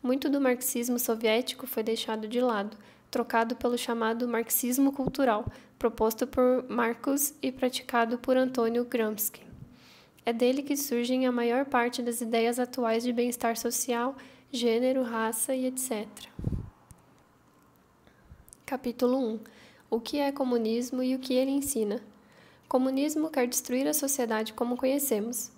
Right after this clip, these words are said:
em especial a fé católica, como numa busca satânica pelo mal. Ele prega o materialismo, ou seja, que não existe nada transcendental, apenas a matéria.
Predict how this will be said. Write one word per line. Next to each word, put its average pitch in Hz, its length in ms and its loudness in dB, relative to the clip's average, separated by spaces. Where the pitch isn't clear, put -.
em 226 80 0
especial 233 680 0
a 262 80 -2
fé 247 160 -2
católica, 247 720 -2
como 226 180 0
numa 226 240 -2
busca 233 360 0
satânica 247 560 -2
pelo 262 260 0
mal. 226 240 -2
Ele 233 160 0
prega 240 320 0
o - 20 0
materialismo, 262 960 -2
ou 226 120 -6
seja, 220 560 0
que 240 100 -2
não 220 140 2
existe 233 400 -2
nada 247 280 2
transcendental, 285 800 0
apenas 226 480 0
a 247 80 2
matéria. 240 440 -2